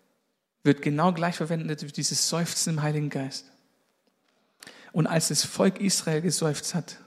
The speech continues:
wurde der Gnadenbund Gottes aktiviert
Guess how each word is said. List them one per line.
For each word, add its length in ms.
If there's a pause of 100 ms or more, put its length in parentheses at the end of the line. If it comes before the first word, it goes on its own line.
(1080)
wurde 160
der 120
Gnadenbund 600
Gottes 280
aktiviert 760